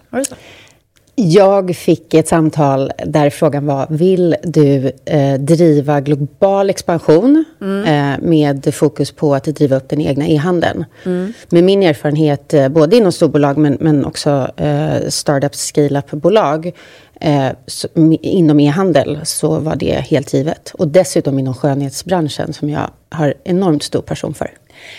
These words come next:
Speaker 1: Men, eh, då visste de att de kastade till dig ett riktigt köttben där då.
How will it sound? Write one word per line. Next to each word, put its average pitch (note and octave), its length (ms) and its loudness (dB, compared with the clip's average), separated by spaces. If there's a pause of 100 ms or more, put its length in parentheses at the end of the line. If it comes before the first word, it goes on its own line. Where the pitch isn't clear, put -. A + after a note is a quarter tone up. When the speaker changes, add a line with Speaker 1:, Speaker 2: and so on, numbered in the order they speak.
Speaker 1:
Men, B3 540 2
eh, A#3 260 2
då A#3 80 4
visste C#4 320 0
de A#3 120 2
att G#3+ 100 -4
de G3+ 160 -6
kastade G#3 480 -2
till A#3+ 220 2
dig F#3+ 120 4
ett F#3 140 0
riktigt F3+ 300 -10
köttben G3 680 -2
där - 200 -8
då. E3+ 260 -6